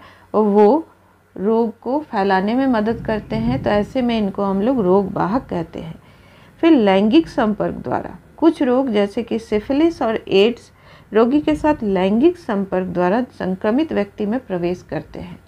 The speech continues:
यानी कि लैंगिक संपर्क के द्वारा ये बीमारियां फैल रही है। एड्स के विषाणु संक्रमित रक्त के स्थानांतरण के द्वारा भी फैलते हैं, अथवा गर्भावस्था में रोगी माता से या स्तनपान कराने से शिशु का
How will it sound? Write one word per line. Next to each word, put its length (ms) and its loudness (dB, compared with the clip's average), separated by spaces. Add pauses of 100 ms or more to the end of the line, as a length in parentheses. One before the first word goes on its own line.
(360)
यानी 260 -2
कि 220 -2 (240)
लैंगिक 500 2
संपर्क 500 -2
के 100 -4
द्वारा 300 0
ये 240 -2
बीमारियां 520 0
फैल 320 -2
रही 240 -4
है। 180 -12 (880)
एड्स 280 4
के 160 2
विषाणु 520 0
संक्रमित 680 -2
रक्त 360 0
के 120 -2
स्थानांतरण 720 -4
के 160 -6
द्वारा 320 0
भी 120 2
फैलते 460 -4
हैं, 180 -10 (580)
अथवा 380 2
गर्भावस्था 760 2
में 200 0
रोगी 340 0
माता 480 -2
से 260 -4
या 220 -2
स्तनपान 640 -2
कराने 460 -2
से 180 -6
शिशु 300 -8
का 240 -4